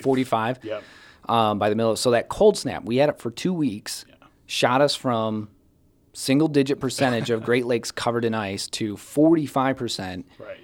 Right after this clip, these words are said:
Speaker 1: And then we, once it warmed up, we dropped back down to twenty percent very quickly.
Speaker 2: Yeah.
Speaker 1: But that goes to show you just how much, one, it takes to freeze those lakes. It takes probably a good month of cold air.
Speaker 2: Right.
Speaker 1: Um, but those lakes protect us because if we didn't have open water,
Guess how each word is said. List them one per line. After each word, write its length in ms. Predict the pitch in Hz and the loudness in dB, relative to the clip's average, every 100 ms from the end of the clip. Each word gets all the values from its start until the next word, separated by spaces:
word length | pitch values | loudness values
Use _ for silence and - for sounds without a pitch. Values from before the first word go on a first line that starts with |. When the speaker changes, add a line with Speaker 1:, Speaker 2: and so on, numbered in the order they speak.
| - | -8
Speaker 1:
And 140 | 117 | -2
then 120 | 117 123 | 0 0
we, 180 | 123 101 - _ _ _ _ | -2 -4 -18 _ _ _ _
once 220 | 127 123 | -4 -4
it 80 | 110 | -4
warmed 220 | 110 107 | -6 0
up, 160 | 117 104 | 0 0
we 60 | 104 | -2
dropped 280 | 107 92 | -4 -2
back 160 | 101 90 | -4 -4
down 300 | 107 104 95 | -4 -4 -6
to 340 | - 98 90 87 | -8 -8 -8 -10
twenty 300 | - 110 98 | -8 -8 -10
percent 380 | - - 110 | -10 -10 -8
very 180 | 95 90 | -8 -8
quickly. 440 | - 117 110 92 - - | -6 -6 -4 -6 -8 -16
Speaker 2:
Yeah. 100 | - - | -8 -2
Speaker 1:
But 100 | 113 | 0
that 120 | 117 | 2
goes 220 | 123 117 | 2 0
to 80 | 110 | -2
show 240 | - 117 | 0 2
you 160 | 117 101 | 2 -2
just 240 | 110 117 | -4 -4
how 180 | - 120 | -6 -6
much, 300 | 107 110 - _ _ _ | -6 -6 -10 _ _ _
one, 580 | 120 156 185 127 120 123 - | 0 4 4 4 0 -4 -8
it 100 | 120 | -4
takes 240 | 127 107 | -4 -4
to 80 | 104 | -6
freeze 220 | - 120 | -4 -4
those 180 | 98 92 | -4 -6
lakes. 320 | 110 90 - | -6 -6 -8
It 80 | 120 | -6
takes 220 | 139 135 | -4 -4
probably 460 | - 117 110 107 101 | -2 -2 0 -2 -4
a 40 | |
good 180 | 98 107 | -4 -4
month 320 | 104 107 110 | -4 -6 -8
of 120 | - - | -10 -12
cold 260 | - 98 | -10 -8
air. 320 | 101 104 87 95 | -6 -6 -8 -14
Speaker 2:
Right. 220 | 104 101 92 - - | -14 -12 -12 -16 -10
Speaker 1:
Um, 400 | - 107 95 92 101 | -2 0 0 -4 -2
but 200 | 117 95 | 0 2
those 200 | 113 110 | 0 0
lakes 280 | 107 110 - | 0 0 -4
protect 460 | - 90 131 135 | -12 -6 -6 -4
us 100 | 98 | -8
because 380 | - 95 104 95 | -8 -8 -6 -6
if 240 | - - - | -8 -10 -4
we 260 | 156 208 | 0 0
didn't 260 | 175 175 143 | 4 4 4
have 580 | - - 135 120 104 101 - - | -6 -2 0 0 -2 -6 -14 -4
open 280 | 123 117 110 | -2 0 -2
water, 360 | 87 73 82 | -4 -8 -14